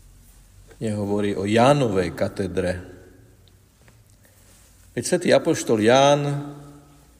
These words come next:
to je priamočiarý príbeh. Verný apoštol, ktorý ako jediný stál pod krížom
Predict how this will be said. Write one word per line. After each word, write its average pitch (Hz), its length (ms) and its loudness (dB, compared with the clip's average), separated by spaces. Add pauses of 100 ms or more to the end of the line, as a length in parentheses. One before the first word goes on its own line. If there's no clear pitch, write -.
(640)
to 120 160 4
je 117 80 0
priamočiarý 117 720 2
príbeh. 98 480 0 (1900)
Verný 131 400 2
apoštol, 123 720 2 (1400)
ktorý 113 240 2
ako 110 160 -2
jediný 123 720 2 (1300)
stál 98 480 -2
pod 117 160 -4
krížom 87 640 -6